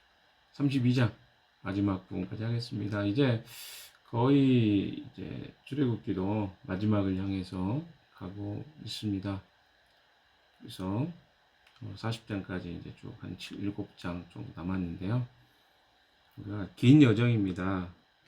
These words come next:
어, 출애굽기 시작한 지가 꽤 된 것 같은데, 어, 마지막을 향해서 가고 있으니까요. 여러분도 끝까지 잘 이 출애굽기를,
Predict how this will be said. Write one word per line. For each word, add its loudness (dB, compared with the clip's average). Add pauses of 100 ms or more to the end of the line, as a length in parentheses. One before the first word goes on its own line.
(180)
어, -18 (1300)
출애굽기 -2
시작한 -4
지가 -8 (120)
꽤 -4
된 -6
것 -2
같은데, -6 (920)
어, -12
마지막을 0
향해서 -2
가고 -4
있으니까요. -6 (520)
여러분도 -6
끝까지 -2
잘 -2
이 -6
출애굽기를, -6